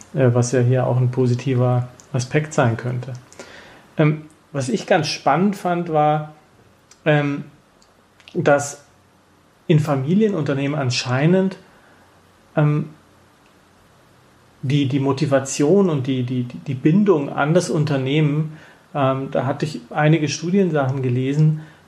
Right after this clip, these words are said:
höher ist, als das in Konzernen oder in Nichtfamilienunternehmen der Fall ist. Und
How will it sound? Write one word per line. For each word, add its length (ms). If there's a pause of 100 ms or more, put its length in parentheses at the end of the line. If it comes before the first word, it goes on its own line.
(140)
höher 420
ist, 400
als 320
das 240
in 300
Konzernen 840 (320)
oder 240
in 80
Nichtfamilienunternehmen 1400 (500)
der 100
Fall 320
ist. 360 (800)
Und 360